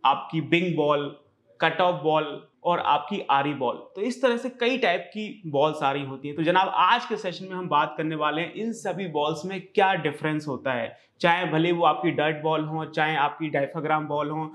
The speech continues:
या फिर आपकी बिंग ball हो, आपकी रिटर्न ball हो, आपकी आरी ball हो, तो इन सब में क्या difference होता है?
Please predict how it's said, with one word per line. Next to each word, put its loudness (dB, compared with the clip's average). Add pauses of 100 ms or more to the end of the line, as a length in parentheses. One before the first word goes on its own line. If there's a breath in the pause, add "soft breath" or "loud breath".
(180 loud breath)
या 2
फिर -4
आपकी 0
बिंग -2
ball -2
हो, -4 (160)
आपकी 2
रिटर्न 0
ball 2
हो, -4 (360 loud breath)
आपकी 2
आरी 4
ball 2
हो, -6
तो -4
इन -2
सब 0
में 0
क्या 2 (120)
difference 0
होता 0
है? -4